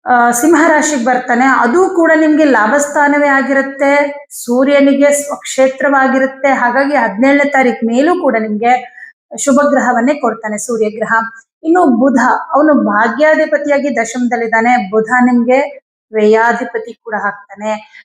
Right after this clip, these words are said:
ವ್ಯಯ ಅಂತಂದ್ರೆ ಹನ್ನೆರಡನೇ ಮನೆ, ಖರ್ಚು ಅಂತ ಕೂಡ ಹೇಳ್ತೀವಿ. ಹಾಗೆ ಮೋಕ್ಷ ಸ್ಥಾನ, ವಿದೇಶ ಪ್ರವಾಸ, ಇದನ್ನೆಲ್ಲ ನಾವು ಹನ್ನೆರಡನೇ ಮನೆಯಿಂದ ನೋಡ್ತೀವಿ. ಈ ಹನ್ನೆರಡನೇ ಮನೆ ಅಧಿಪತಿ ದಶಮದಲ್ಲಿದ್ದಾನೆ. ದಶಮ ಅಂತಂದ್ರೆ ವೃತ್ತಿ, ಕೆಲಸ,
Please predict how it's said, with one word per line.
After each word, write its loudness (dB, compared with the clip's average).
ವ್ಯಯ 2
ಅಂತಂದ್ರೆ -2
ಹನ್ನೆರಡನೇ 0
ಮನೆ, -8
ಖರ್ಚು -8
ಅಂತ -2
ಕೂಡ -6
ಹೇಳ್ತೀವಿ. -4
ಹಾಗೆ 0
ಮೋಕ್ಷ 0
ಸ್ಥಾನ, -2
ವಿದೇಶ 2
ಪ್ರವಾಸ, -2
ಇದನ್ನೆಲ್ಲ 2
ನಾವು 2
ಹನ್ನೆರಡನೇ 0
ಮನೆಯಿಂದ -2
ನೋಡ್ತೀವಿ. -4
ಈ 2
ಹನ್ನೆರಡನೇ 2
ಮನೆ 0
ಅಧಿಪತಿ -6
ದಶಮದಲ್ಲಿದ್ದಾನೆ. -6
ದಶಮ 2
ಅಂತಂದ್ರೆ -4
ವೃತ್ತಿ, -2
ಕೆಲಸ, -2